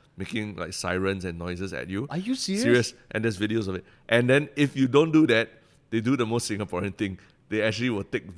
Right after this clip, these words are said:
Speaker 2: Photo.
Speaker 1: photo and video of your car so that they can report you to the Changi Airport
Speaker 2: Wait,
Speaker 1: Group
Speaker 2: so
Speaker 1: of
Speaker 2: these
Speaker 1: Companies.
Speaker 2: are actual machines that go up?
Speaker 1: Machines that patrol, now patrol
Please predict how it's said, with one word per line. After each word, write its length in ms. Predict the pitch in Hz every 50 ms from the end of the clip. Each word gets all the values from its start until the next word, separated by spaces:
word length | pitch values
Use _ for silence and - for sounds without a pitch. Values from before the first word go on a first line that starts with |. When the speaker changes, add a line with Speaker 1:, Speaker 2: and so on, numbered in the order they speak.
| 80 -
Speaker 2:
Photo. 180 | - 127 113 107 117
Speaker 1:
photo 160 | 117 120 120
and 160 | - 104 107 104
video 320 | 92 110 110 110 113 117
of 180 | 107 98 92 80
your 120 | 98 95 -
car 400 | - - - 101 95 92 87 - - - _ _ _ _
so 220 | - - 127 123 113
that 360 | 113 110 92 80 - - 95
they 100 | 95 95
can 140 | - 98 92
report 300 | 92 90 - 101 85 87
you 80 | 95 92
to 180 | - 87 85 87
the 80 | 87
Changi 240 | - - 92 87 90
Airport 180 | 85 85 - -
Speaker 2:
Wait, 60 | 240
Speaker 1:
Group 80 | 214 -
Speaker 2:
so 40 | 262
Speaker 1:
of 60 | 262
Speaker 2:
these 140 | 311 330 302
Speaker 1:
Companies. 40 | 233
Speaker 2:
are 160 | 170 - 156
actual 220 | 165 - - 220 208
machines 420 | 180 156 - - 185 196 196 175
that 240 | 143 139 117 104 110
go 220 | 110 131 147 151
up? 60 | 101 101
Speaker 1:
Machines 260 | - - 127 117 107
that 160 | - 104 -
patrol, 460 | - 110 98 - - 120 113 113 113 113
now 200 | 110 117 120 127
patrol 580 | 101 107 104 - - 120 113 110 107 104 107